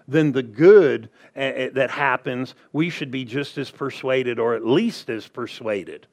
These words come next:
Meaning we can't just think, "Oh, well, that bad that's happening in our country is a curse from God." Well, what about the blessing? Okay, maybe that has been invoked, and maybe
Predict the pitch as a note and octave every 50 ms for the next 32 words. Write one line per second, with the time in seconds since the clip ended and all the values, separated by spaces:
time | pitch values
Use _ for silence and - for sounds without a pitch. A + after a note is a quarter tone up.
0 | _ _ _ _ _ _ - C#3+ E3 F3+ F3 D#3 D3 C#3+ F3+ A3 - - A#3 A#3
1 | F#3+ D#3 D#3 E3 E3+ D3+ - - E3+ D#3 C3 - D3+ F#3 G3 F#3 D#3 D3 C#3+ E3
2 | D#3+ C#3+ A#2+ C3+ D3 D#3+ D#3 D3+ D3 D3+ C#3 - - D#3+ D3+ D#3 D#3 - D#3 D#3
3 | D#3 D3+ D3 D3 D3 C#3+ C#3+ C#3+ C#3 - - D3+ D#3+ D#3+ D3+ - - D3+ D3 C#3+
4 | C#3 C#3 - - - - C3+ C#3+ C#3 C3+ A#2+ G#2+ A#2 A2 - - - F#3 F#3 E3
5 | - - - D#3 D#3 D3+ C#3+ C3 D3 C#3+ C#3 A#2+ G#2 F#2 F2+ - _ _ _ -
6 | _ - C#3 D3 C#3+ D3+ E3 E3+ E3 D#3+ E3 D#3+ D#3 - - D3 C#3 C3+ C#3+ D3+
7 | C#3+ C3+ A2+ - - B2 F#2+ D2+ - - _ _ _ _ _ _ _ _ _ _
8 | _ _ _ _ _ _ _ _ _ _ _ _ _ _ _ _ _ _ _ _
9 | _ - - D3+ D#3+ D#3 - D#3 D3 F#3 G3+ - - _ - C3+ D3 E3 F3+ F#3
10 | F3 F#3 F3 E3 E3+ D3+ C#3 E3 E3+ F#3 G#3+ F#3 F3+ - - - F#3+ F#3+ F3 E3+
11 | C3 B2+ A#2+ F#3+ A3+ A#3+ A#3 G#3+ E3+ D3+ B2+ C3 B2+ A#2 G2 F2+ - _ - C3
12 | C3+ C#3 D3+ D#3+ F3 E3+ F3 F3+ D#3+